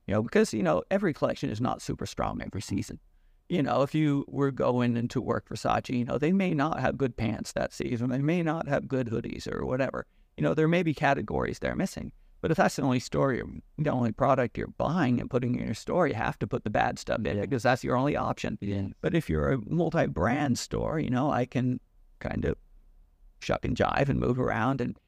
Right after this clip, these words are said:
Speaker 1: and buy the best categories from everyone. Or if a collection doesn't look strong one season, I don't buy a lot of it and I buy more of another one. So, a-, and, and the product in the store is really a reflection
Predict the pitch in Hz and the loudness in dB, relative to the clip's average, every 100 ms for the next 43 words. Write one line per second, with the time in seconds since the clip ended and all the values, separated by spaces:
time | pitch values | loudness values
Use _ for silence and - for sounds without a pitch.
0 | _ - 120 - - _ 127 127 123 120 | _ -6 -4 -4 -8 _ 0 4 4 4
1 | 120 113 - 131 117 - - 58 58 - | 0 0 -2 2 2 0 -2 -4 -4 -4
2 | 120 127 - - - - _ _ - 185 | -2 -2 -4 -8 -12 -16 _ _ 2 4
3 | 214 160 - 160 156 - 135 117 - 127 | 4 0 0 2 2 2 2 2 0 -4
4 | - - 117 120 123 120 - 139 165 147 | -4 -2 -2 -2 -4 -2 -2 0 2 2
5 | 165 - - 92 135 123 160 180 - 160 | 2 2 2 2 2 2 2 0 0 0
6 | 151 156 160 175 190 180 214 - - - | 0 0 0 0 0 0 0 -2 -4 -6
7 | - - - _ _ _ - - 147 143 | -10 -14 -16 _ _ _ -10 2 4 6
8 | 139 139 117 - _ _ _ _ _ _ | 4 0 -4 -8 _ _ _ _ _ _
9 | _ - - - - 78 151 156 - _ | _ -12 -12 -12 -8 -2 0 0 -4 _
10 | - - _ - - _ - - 90 - | -20 -20 _ -20 -20 _ 0 2 0 -4
11 | - - _ _ - - - - - _ | -12 -20 _ _ -20 -20 -20 -20 -20 _
12 | - - - - - - _ - - - | -20 -20 -20 -20 -20 -20 _ -20 -10 -8
13 | - - 214 135 120 - 135 131 - 139 | -6 0 0 2 2 0 -4 -6 -2 2
14 | 131 123 120 131 131 135 120 120 - - | 4 2 0 0 2 2 2 0 -2 -2
15 | 139 123 - - - - | 2 2 0 -6 -4 -4